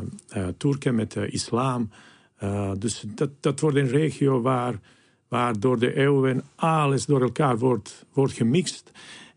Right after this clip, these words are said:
En, eh, en mensen gewoon vanuit verschillende redenen gingen ook, eh, ook, eh, religie veranderen. En, eh, van orthodox naar katholiek, van katholiek naar,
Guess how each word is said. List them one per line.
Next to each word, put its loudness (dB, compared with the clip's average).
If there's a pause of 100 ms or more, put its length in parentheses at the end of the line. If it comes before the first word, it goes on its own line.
En, 0
eh, 0 (560)
en 2
mensen 4
gewoon 4 (420)
vanuit 2
verschillende 2
redenen 2 (400)
gingen 2
ook, 2
eh, 4 (520)
ook, -2
eh, 2
religie 2
veranderen. -2
En, 0
eh, -2 (920)
van -4
orthodox -4
naar -6
katholiek, -4
van -8
katholiek -4
naar, -4